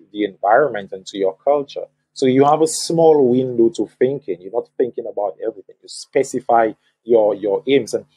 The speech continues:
uh, even the Bible said that. It said, "Straight and narrow is the truth that leads to life." So you don't look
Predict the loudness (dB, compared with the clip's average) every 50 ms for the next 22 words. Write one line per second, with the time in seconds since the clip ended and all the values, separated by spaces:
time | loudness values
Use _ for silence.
0 | _ _ -2 -2 0 0 0 -4 -2 -4 -4 -2 0 0 0 0 0 -2 -2 -2
1 | -6 -6 -6 -6 -6 -2 -2 -4 -4 -4 -8 -4 0 0 0 0 -2 -12 -12 -10
2 | -8 -6 -2 0 2 2 2 2 0 -2 -8 -10 -8 -8 -10 -8 -8 -8 -4 -4
3 | -4 -4 _ -6 -6 -6 -6 -8 -12 -12 -12 -12 -14 -16 -12 -8 -6 -6 -6 -6
4 | -10 _ _ _ _ _ _ _ -4 -2 -2 0 0 2 0 0 0 0 -2 -2
5 | 0 2 2 0 0